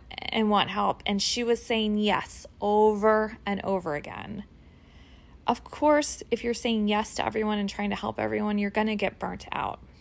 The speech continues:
So she took this as, "I've gotta figure out what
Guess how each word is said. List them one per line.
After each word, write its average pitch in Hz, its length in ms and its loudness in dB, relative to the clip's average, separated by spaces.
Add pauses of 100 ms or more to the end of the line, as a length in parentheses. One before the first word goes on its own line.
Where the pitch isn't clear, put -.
(1600)
So - 240 -8
she 277 220 -2
took - 380 0
this 214 320 4
as, 190 600 4
"I've 214 240 0
gotta 269 260 4
figure 226 280 2
out 196 260 6
what 214 540 4